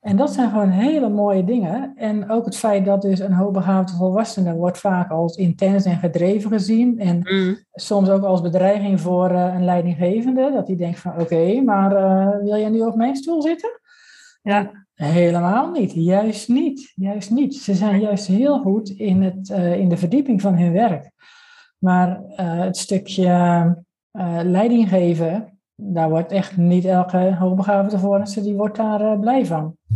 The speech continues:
Speaker 1: Die, die wordt veel blijer van bezig zijn met de inhoud van het werk.
Speaker 2: Ja, maar voor een leidinggevende is het wel lastig om te merken dat iemand inderdaad van een onderwerp meer af weet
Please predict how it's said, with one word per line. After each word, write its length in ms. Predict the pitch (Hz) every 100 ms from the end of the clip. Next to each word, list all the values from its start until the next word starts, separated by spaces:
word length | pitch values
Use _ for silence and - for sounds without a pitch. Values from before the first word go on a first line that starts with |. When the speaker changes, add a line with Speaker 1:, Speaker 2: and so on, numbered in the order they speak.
| - -
Speaker 1:
Die, 360 | 190 180 185
die 120 | 185 180
wordt 140 | 190
veel 160 | - 311
blijer 340 | 277 277 254
van 300 | 226 240 233 - -
bezig 420 | 180 208 269 262
zijn 280 | - 220 220
met 120 | 196
de 80 | 180
inhoud 360 | 190 220 196 190
van 160 | 185
het 120 | 170 175
werk. 280 | 165 156 151 _ _
Speaker 2:
Ja, 260 | - 196 - - - - - - - -
maar 160 | 220 208
voor 80 | 214
een 60 |
leidinggevende 800 | 202 185 190 208 233 196 190 190
is 140 | 202 196
het 200 | 185 -
wel 380 | 190 202 202 180
lastig 600 | - 190 190 - 196 190
om 340 | 214 196 190 180
te 120 | 196
merken 380 | 175 180 180 185
dat 140 | 190
iemand 340 | 208 180 175
inderdaad 540 | 240 180 175 175 175 175
van 180 | - 175
een 100 | 175
onderwerp 380 | 180 175 165
meer 260 | 190 185 196
af 180 | 170 165
weet 380 | 170 165 165